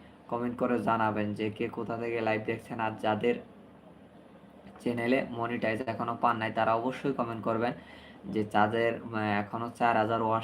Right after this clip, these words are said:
টাইম মিনিট এবং এক হাজার সাবস্ক্রাইবার পূর্ণ হয় নাই।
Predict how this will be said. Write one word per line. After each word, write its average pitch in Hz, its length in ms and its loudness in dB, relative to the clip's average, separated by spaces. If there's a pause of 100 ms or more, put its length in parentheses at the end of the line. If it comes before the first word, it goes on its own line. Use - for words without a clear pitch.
টাইম 117 200 -2
মিনিট 113 540 -4
এবং 110 320 0
এক 120 200 0
হাজার 113 220 -2
সাবস্ক্রাইবার 110 600 -2 (100)
পূর্ণ 123 200 -2
হয় 117 180 -2
নাই। 117 140 -4